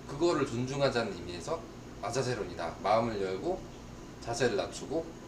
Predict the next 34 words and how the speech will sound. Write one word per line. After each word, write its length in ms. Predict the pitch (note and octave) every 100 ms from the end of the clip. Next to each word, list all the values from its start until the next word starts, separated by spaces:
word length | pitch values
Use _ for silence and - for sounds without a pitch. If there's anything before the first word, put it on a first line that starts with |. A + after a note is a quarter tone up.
| - - -
세상에 280 | C3+ C#3+
감사하자. 400 | A#2 G2+ G2+ G2+
이제 200 | G2 G#2+ B2
이게 340 | G2 A#2 C3
기본이 420 | - B2+ D3 C#3
돼야 420 | - G#2 D3+ F#3+ - -
구기본론이든 880 | B2 C#3+ C3 B2 A2 G#2+ G2+ G#2+ G2
이론이든 560 | B2+ C3+ A2+ G2 F#3 - - - - -
성공이든 440 | F3 E3 C3+ A2+
할 160 | A#2 B2+
수가 240 | A#2+ A#2
있다. 260 | - - F#2+
이런 280 | G2 A2+ G2+
거를 460 | G2 F#2+ F2+ E2+ - - - -
제가 340 | - F2+ E2 D#2+ - - -
깨닫게 280 | E2 - -
된 120 | F2
것 100 | F2
같습니다. 340 | - - - -
그동안은 640 | C3 C#3 C#3+ B2+ A#2+ G2+ -
좀 180 | - G#2 - - - - - - - - - - -
구기본론에 680 | - D3 F#3 F3+ E3 D3 C3+
좀 160 | B2 C3+
더 80 | A#2
무게를 360 | G2 A#2 A2+
뒀던 300 | G2+ - A#2+
것 60 | G2+
같은데 520 | F2+ - G2 A2 - - - - - - - - -
그게 280 | C#3 C#3 D#3+
기반이 400 | - C#3 D#3+ D#3+
되는 280 | C3+ A#2+ A2+
게 120 | A2
마자세론이고 720 | F#2 E2+ A2 G2+ F#2+ F2+ F2
제 200 | - G#2